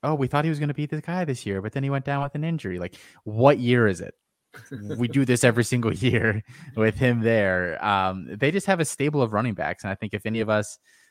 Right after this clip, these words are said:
have learned anything from this, is that, like, over the past few years, I, we don't trust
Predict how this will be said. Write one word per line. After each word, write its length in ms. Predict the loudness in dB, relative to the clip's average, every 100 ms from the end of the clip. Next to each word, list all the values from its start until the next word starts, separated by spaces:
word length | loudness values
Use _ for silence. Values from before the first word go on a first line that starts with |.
| _ _ _ _ _ -8
have 300 | 0 0 2
learned 280 | 0 0 -2
anything 420 | -2 -2 -2 -6 -8
from 180 | -8
this, 200 | -8 -8
is 160 | -10 -10 -6
that, 200 | -6 -6
like, 200 | -8 -10 -10
over 160 | -6 -4
the 80 | -2
past 260 | -2 -2
few 100 | -6
years, 280 | -4 -2 -2
I, 100 | -4 -6 -4
we 100 | 0
don't 260 | 2 2 0
trust 600 | -8 0 2 2 -6